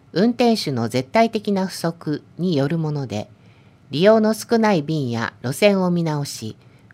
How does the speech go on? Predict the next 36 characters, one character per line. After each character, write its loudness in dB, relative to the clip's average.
ま 0
た 6
は 2
廃 2
止 -10
す -6
る 2
と -2
い -4
う -4
も -6
の。 -6
通 2
学 6
に 2
必 -4
要 6
な 2
路 0
線 0
や -2
便 0
に -2
つ -6
い -4
て -8
は、 -6
継 4
続 0
運 2
行 -4
さ -6
れ -4
ま -4
す -8
が、 -6